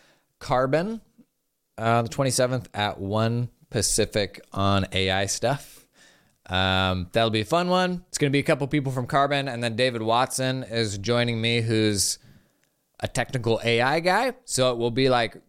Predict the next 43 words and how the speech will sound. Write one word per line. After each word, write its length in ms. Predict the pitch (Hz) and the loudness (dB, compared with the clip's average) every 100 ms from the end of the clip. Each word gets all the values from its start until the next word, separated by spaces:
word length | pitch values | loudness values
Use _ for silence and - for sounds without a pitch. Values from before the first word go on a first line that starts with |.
| 113 | -4
actually 420 | 120 - 123 110 | -4 -2 0 0
good 400 | 95 113 113 95 | 0 0 -2 -2
technical 460 | 110 107 107 107 | -4 -2 -4 0
A 140 | 104 101 | 2 2
I 120 | 104 | 0
stuff. 640 | 104 117 110 107 - - _ _ _ - | 0 0 0 0 -8 -18 _ _ _ -8
I'll 80 | |
put 140 | 98 110 | -4 0
a 20 | |
link 160 | 110 101 | 0 0
to 40 | |
that 160 | 110 104 | 0 -2
in 60 | 98 | -2
the 60 | |
show 160 | - 117 | -2 0
notes 180 | 113 104 | 0 -4
if 100 | 95 | -2
you 60 | |
wanna 200 | 104 98 | 2 4
register. 640 | 110 165 156 170 190 202 - _ | 4 2 0 0 0 0 -8 _
And 80 | 147 | 2
a 20 | |
little 140 | 214 | 2
teaseroo, 720 | 190 240 226 175 233 175 202 - _ _ _ | 2 -2 -2 4 6 6 2 -4 _ _ _
if 140 | 135 | 0
you're 80 | 196 | 2
on 80 | 214 | 2
the 80 | 247 | 0
East 160 | - | 0
Coast, 420 | 226 214 240 - - _ _ _ _ _ _ _ - | 2 2 0 -6 -12 _ _ _ _ _ _ _ 0
uh, 880 | 151 156 151 151 147 147 143 143 - _ | 4 4 4 4 6 6 6 4 2 _
looks 180 | - 156 | -6 0
like 140 | 190 175 | 0 2
I'm 80 | |
gonna 160 | 160 151 | 0 2
be 280 | 143 139 139 | 4 4 2
M 220 | 139 156 | 0 -2
C 460 | 143 143 143 139 139 | 0 2 2 2 2
ing 260 | 135 135 - _ _ _ _ _ | 0 -4 -10 _ _ _ _ _
a 220 | 117 117 113 | 0 0 0
conference 680 | 143 131 135 127 120 - | 0 -2 0 -2 0 -4
back 480 | - - 123 120 - | -8 -6 -2 -2 -4
east, 460 | 113 113 - - | -4 -2 -2 -4